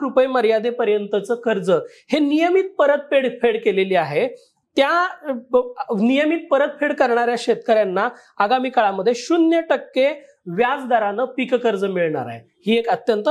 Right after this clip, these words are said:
महत्त्वाची बाब आहे. पुढचं एक कृषी क्षेत्राच्या संदर्भात एक महत्त्वाचा प्रकल्प आलेला आहे, तो म्हणजे मॅग्नेट हा प्रकल्प.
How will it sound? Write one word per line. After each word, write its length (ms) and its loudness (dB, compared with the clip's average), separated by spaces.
महत्त्वाची 480 0
बाब 280 -4
आहे. 100 -10
पुढचं 260 0
एक 200 -4
कृषी 240 0
क्षेत्राच्या 500 -2
संदर्भात 520 -2
एक 140 -6
महत्त्वाचा 420 0
प्रकल्प 440 0
आलेला 320 0
आहे, 80 -2
तो 80 0
म्हणजे 240 0
मॅग्नेट 640 -4
हा 140 0
प्रकल्प. 540 -2